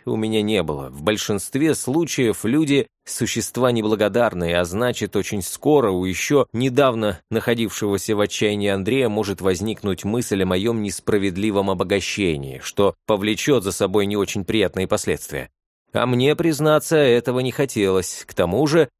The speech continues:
мне как раз и нужен был человек, который взял бы на себя ответственность за реализацию хотя бы нескольких моих проектов. В общем,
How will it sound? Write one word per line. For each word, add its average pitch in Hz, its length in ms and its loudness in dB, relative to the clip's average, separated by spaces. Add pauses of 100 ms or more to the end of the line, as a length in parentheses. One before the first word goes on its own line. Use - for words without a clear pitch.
(180)
мне 113 360 2
как - 240 0
раз 160 280 2
и 139 60 2
нужен 151 440 0
был 135 180 2
человек, 110 1040 -2
который 170 400 2
взял 147 320 2
бы 147 120 0
на 143 100 0
себя 131 300 0
ответственность 127 800 -2
за 120 220 0
реализацию 113 640 -2
хотя 101 300 0
бы 101 260 2 (160)
нескольких 104 760 0
моих 85 280 -2
проектов. - 680 -2
В 143 220 -4
общем, 165 460 0